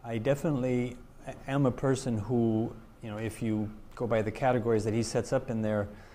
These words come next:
have been closer to area studies than to my professional discipline, which is history. Um, not that I haven't been chair of the history department here and chair of the history department at Arizona State now.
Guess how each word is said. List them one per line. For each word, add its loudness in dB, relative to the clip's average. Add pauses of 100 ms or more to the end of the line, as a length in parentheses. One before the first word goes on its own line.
(720)
have 0
been 2 (240)
closer 4
to -2
area 6
studies 0
than 0
to -6
my 0 (160)
professional 0
discipline, -2
which -4
is -8
history. -6 (1300)
Um, -2
not 0
that 0
I 2 (480)
haven't -2
been 0
chair 0
of 2
the 0
history 0
department 0
here 4
and 2
chair 0
of 2
the -2
history -4
department -4
at -6
Arizona -2
State -4
now. -6